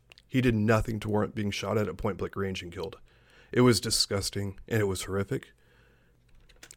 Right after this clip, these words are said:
Some people disagree with my viewpoint on this,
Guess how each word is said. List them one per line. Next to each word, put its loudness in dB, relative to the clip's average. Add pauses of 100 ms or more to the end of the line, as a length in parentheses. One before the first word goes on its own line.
(180)
Some 6
people 6
disagree 2
with 2
my 6
viewpoint 0
on 0
this, -6